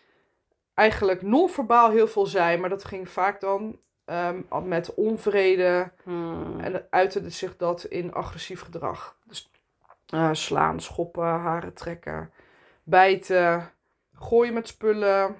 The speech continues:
Speaker 2: Gezellig.
Speaker 1: Ja, dat was,
Speaker 2: Ja.
Speaker 1: eh, maar goed, dus, eh, ik, dat vond ik heel interessant altijd. Ehm, en ergens in mij, door mijn geschiedenis,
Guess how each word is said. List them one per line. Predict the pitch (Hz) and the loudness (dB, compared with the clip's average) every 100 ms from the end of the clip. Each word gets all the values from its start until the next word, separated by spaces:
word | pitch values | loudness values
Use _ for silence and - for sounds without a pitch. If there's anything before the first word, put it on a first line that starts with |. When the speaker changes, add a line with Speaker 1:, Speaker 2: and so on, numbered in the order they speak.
| - | -16
Speaker 2:
Gezellig. | 262 151 160 175 - | -14 -14 -14 -16 -8
Speaker 1:
Ja, | 180 - - - | -6 -4 -6 -4
dat | 196 | 2
was, | 214 - | 2 2
Speaker 2:
Ja. | - | -2
Speaker 1:
eh, | - - - | -6 -8 -10
maar | 208 214 226 | 0 6 6
goed, | 220 247 - - - | 4 -4 -6 -12 -16
dus, | - 208 202 - - _ _ _ _ _ _ _ | -4 -4 -4 -10 -18 _ _ _ _ _ _ _
eh, | - 190 190 190 185 | -4 2 2 2 0
ik, | 196 202 | -4 -2
dat | 208 226 | -2 -2
vond | - 262 | -4 -8
ik | 240 | -6
heel | - 226 | -4 -4
interessant | 190 185 196 - 196 180 | -4 -8 -10 -6 -4 -4
altijd. | - 165 170 165 170 - _ _ _ _ _ _ | -2 -2 -2 -4 -4 -10 _ _ _ _ _ _
Ehm, | 175 170 165 165 175 170 _ _ _ _ _ _ _ _ _ _ _ _ _ - | -4 0 2 2 -2 -8 _ _ _ _ _ _ _ _ _ _ _ _ _ -4
en | - 196 196 196 - | 2 4 4 0 -2
ergens | 196 233 247 226 220 - | 2 4 4 0 -2 -4
in | - 233 | -2 0
mij, | 226 208 214 220 | 0 2 2 0
door | - 196 196 196 | 0 2 4 2
mijn | 196 190 220 254 | 2 2 2 0
geschiedenis, | - 233 - 254 240 233 226 233 - | -4 -8 -6 -2 0 0 0 -4 -10